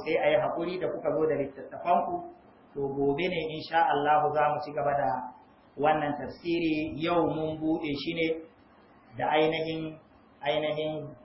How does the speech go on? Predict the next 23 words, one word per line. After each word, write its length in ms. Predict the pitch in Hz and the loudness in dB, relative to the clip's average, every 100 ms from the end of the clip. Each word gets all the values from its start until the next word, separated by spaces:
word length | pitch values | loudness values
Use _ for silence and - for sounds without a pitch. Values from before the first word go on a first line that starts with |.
| - - - 139 | -20 -14 -10 -2
hurumi 440 | 160 160 156 156 156 | 2 4 2 0 0
na 260 | 156 156 | 4 6
wa'annan 460 | 160 165 147 147 135 | 6 4 2 0 0
baƙi 400 | 139 139 139 156 | 2 2 0 0
namu. 340 | 180 185 175 - - - - | 2 2 0 -6 -14 -20 -10
Muna 240 | 151 143 | -2 0
fatan 500 | 147 151 151 156 156 156 | 4 4 4 2 0 -2
Allah 200 | 156 147 | 0 2
ya 100 | 139 | 2
saka 400 | 156 151 151 139 | 2 2 4 0
musu 200 | 143 143 | 0 -4
da 80 | 131 123 | -4 -4
alkhairi, 560 | 123 165 175 170 170 - - - - | -2 0 2 2 -2 -6 -14 -18 -6
Allah 300 | 151 156 147 | 0 2 4
ya 120 | 143 | 4
maida 380 | 143 165 165 156 147 | 4 2 4 4 4
su 100 | 156 | 0
gidajensu 580 | 156 151 135 147 - 139 | 0 2 2 0 -2 0
lafiya 480 | 156 165 165 156 151 | 2 4 2 2 2
tare 240 | 143 147 | 2 2
da 160 | 143 143 | 0 -2
ɗumbin 320 | 143 143 147 | -4 -2 0
lada. 340 | 147 165 165 | 4 6 6